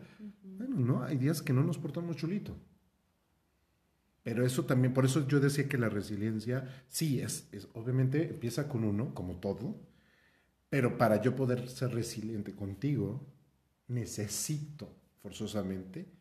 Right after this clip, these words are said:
Speaker 2: primero quitar, desbancar totalmente las expectativas. Porque a lo mejor eso es lo que no me permite relacionarme con el otro. No me permite relacionarme con mi hermano, no me permite relacionarme a lo mejor con mi madre, con mi padre,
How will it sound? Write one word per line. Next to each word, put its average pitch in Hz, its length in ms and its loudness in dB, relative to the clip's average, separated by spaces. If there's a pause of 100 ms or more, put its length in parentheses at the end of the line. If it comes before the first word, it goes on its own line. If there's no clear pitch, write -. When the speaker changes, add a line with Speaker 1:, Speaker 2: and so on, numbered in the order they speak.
(420)
Speaker 2:
primero 107 480 -2
quitar, - 540 -4
desbancar 101 920 -2 (100)
totalmente 92 560 -8
las - 220 -16
expectativas. - 600 -20 (260)
Porque 147 240 0
a - 20 6
lo 143 80 8
mejor 156 260 4
eso 180 140 -2
es 190 80 0
lo 180 120 -2
que 151 100 -2
no 156 160 0
me 175 120 -2
permite 131 420 -4
relacionarme 101 600 -6
con 85 180 -14
el 65 60 -16
otro. - 240 -20 (520)
No 127 120 -4
me 135 100 2
permite 117 360 2
relacionarme 98 520 2
con 90 160 -4
mi 87 80 -4
hermano, 107 440 0
no 104 120 2
me 98 120 0
permite 92 360 -6
relacionarme 92 540 -6
a 87 60 -6
lo 90 60 -8
mejor 87 200 -6
con 87 140 -10
mi 85 100 -6
madre, 98 400 -2
con 87 160 -8
mi 85 80 -8
padre, 107 480 0